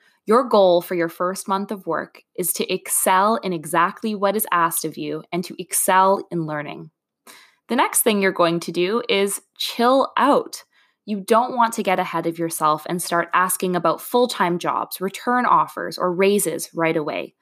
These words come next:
Think of your internship as one really long interview.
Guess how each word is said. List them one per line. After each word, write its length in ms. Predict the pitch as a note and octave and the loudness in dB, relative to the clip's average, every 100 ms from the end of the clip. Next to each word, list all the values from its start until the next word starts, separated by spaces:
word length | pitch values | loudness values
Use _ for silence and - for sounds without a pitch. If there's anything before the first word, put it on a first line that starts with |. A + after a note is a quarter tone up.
| _ _ _ _ - | _ _ _ _ 0
Think 180 | B3+ | 4
of 140 | D#4+ D#4 | 4 4
your 120 | C#4+ | 4
internship 680 | - G3+ - F#3+ F#3 F3+ E3+ - | 4 0 2 0 2 0 0 -2
as 160 | E3 | -2
one 300 | D#3+ F#3 F#3 G3 | 2 2 2 0
really 420 | E3+ D#3 G#3 B3+ | -2 2 2 4
long 540 | A#3 F3 D#3 D#3+ D#3+ D3+ | 2 4 4 6 4 0
interview. 600 | D3+ D3+ D3 C#3+ A#2+ | -8 -8 -8 -8 -8